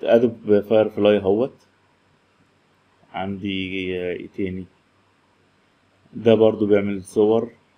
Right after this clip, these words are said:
بلاي جراوند اي اي اهوت، آه، Lexia ده من الحاجات الحلوة، ليوناردو اي اي موجود برضو، آه، نايت كافيه برضو موجود،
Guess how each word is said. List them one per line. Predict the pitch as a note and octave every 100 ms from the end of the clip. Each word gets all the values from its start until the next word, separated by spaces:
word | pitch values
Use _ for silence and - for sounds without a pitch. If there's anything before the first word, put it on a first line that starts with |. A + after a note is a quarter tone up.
| _ _ _
بلاي | G2+ G#2+ A#2
جراوند | A2 A2 A2 G#2
اي | G2+
اي | F2 G2+
اهوت، | F#2+ G2 A2 A#2+ _ _ _ _ _ _ _ -
آه، | G2 G2
Lexia | A2+ B2 - A#2+ A#2+ -
ده | G2+
من | G2+ F#2+
الحاجات | F2+ G2+ G2+
الحلوة، | F#2+ G2+ G#2+ A#2 _ _ _ _ _ _
ليوناردو | G#2 G#2 A2+ G#2+ G#2+ G#2
اي | G#2+
اي | F#2+ G2 A2+ A2+ -
موجود | F2+ F2+ F#2 G2
برضو، | G2 G#2 A#2 B2 _ _ _ _ _ _ _ _ _ _ _ _ _ _ _ _ _ _ _ _ _
آه، | G#2 G#2+
نايت | A#2 C3+ C3 - A2+ A2 G#2+
كافيه | A#2 A2 A2+ A2
برضو | G#2 G#2 G#2
موجود، | G2+ F#2+ G#2 A#2